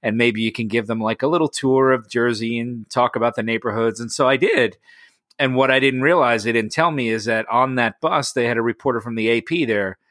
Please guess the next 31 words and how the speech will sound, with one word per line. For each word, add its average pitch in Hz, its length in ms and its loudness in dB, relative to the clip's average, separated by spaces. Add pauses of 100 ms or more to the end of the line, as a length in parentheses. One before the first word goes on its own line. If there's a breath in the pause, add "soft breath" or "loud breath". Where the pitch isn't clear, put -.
(400)
who 123 160 -4
filed 135 440 2
a 117 60 -2
story 151 500 2
that 120 160 0
went 120 160 0
all 127 200 4
around 123 260 2
the 120 60 -2
world. 127 400 2
And 117 120 0
then 113 100 -2
suddenly 123 400 -2
H 113 200 -2
B 120 120 -2
O 117 80 0
was 110 160 -6
deluged 117 500 -2
with, 113 200 -2 (120)
you 113 100 -8
know, 107 80 -4
"We 113 140 0
wanna 120 300 0
take 117 220 -6
this - 160 -10
tour 110 180 -4
too." 170 240 -6
So 117 320 0 (340 loud breath)
it 131 200 0
turned 135 240 0
out 151 260 2